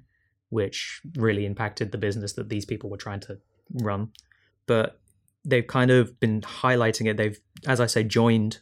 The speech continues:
with two other charities, Citizens Advice and the Money Advice Trust, who are all three doing a big campaign. So they're doing it via promoted Facebook posts and Instagram posts. They've been doing TikToks,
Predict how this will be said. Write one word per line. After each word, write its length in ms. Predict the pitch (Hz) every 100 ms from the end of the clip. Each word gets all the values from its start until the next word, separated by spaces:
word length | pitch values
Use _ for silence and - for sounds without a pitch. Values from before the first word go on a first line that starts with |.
| -
with 160 | 107
two 180 | - 127
other 200 | 117 107
charities, 640 | - 117 113 110 - 107 -
Citizens 380 | 117 - 107 107
Advice 580 | 104 101 107 107 - - _ _ _
and 180 | 123 113
the 60 | 110
Money 240 | 107 104
Advice 360 | 101 110 107 -
Trust, 520 | - 127 123 - - _ _ _ _ _ _
who 180 | 113 107
are 100 | 104
all 240 | - 113
three 640 | - - 117 113 107 107 - 131 -
doing 180 | 113 107
a 60 |
big 260 | 101 110 -
campaign. 640 | - 107 - 113 113 110
So 100 | 104
they're 140 | 101
doing 280 | 101 107 101
it 200 | 98 - _ _ _ _
via 380 | 123 107 98 98
promoted 460 | - 110 107 113 101
Facebook 480 | 104 107 - 113
posts 400 | - 113 110 -
and 80 | 110
Instagram 440 | 107 - - 107 104
posts. 340 | 113 110 -
They've 140 | 104
been 120 | 104 104
doing 400 | 107 101 98 -
TikToks, 840 | - 123 117 117 113 - - -